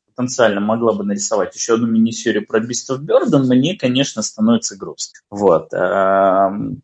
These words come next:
потому что последнюю мини-серию, новую про Beast of Burden, которая закрывает второй том, она даже не дорисует. То есть там второй номер будет рисовать, э,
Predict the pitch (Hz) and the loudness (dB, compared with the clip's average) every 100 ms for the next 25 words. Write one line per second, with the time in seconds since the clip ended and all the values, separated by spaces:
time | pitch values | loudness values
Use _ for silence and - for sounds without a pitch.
0 | _ 113 123 139 - 123 117 110 110 - | _ -2 -2 -2 0 2 4 4 2 -4
1 | _ _ 123 - 156 143 139 135 131 - | _ _ -4 0 2 2 2 0 -2 -2
2 | 131 123 - 143 127 110 107 107 - 120 | -2 -2 0 2 4 2 0 -2 0 0
3 | 120 123 - 110 123 240 190 123 113 113 | 0 -6 -4 -2 2 2 2 -2 0 -2
4 | 107 107 - 104 92 - 104 104 92 87 | -2 -4 -2 0 -2 -4 -2 -2 -4 -12
5 | - _ - 117 131 175 135 135 131 120 | -20 _ -4 2 4 4 4 2 2 0
6 | 113 104 98 - - - - - 85 - | 0 -4 -8 -10 -14 -20 -20 -16 -14 -12
7 | 87 87 - - 98 101 123 170 117 104 | -8 -8 -8 -6 -2 2 2 2 2 -2
8 | 107 101 - 104 117 127 - 98 95 95 | -4 -4 0 4 4 2 0 0 2 2
9 | 95 95 95 95 95 | 2 2 2 2 2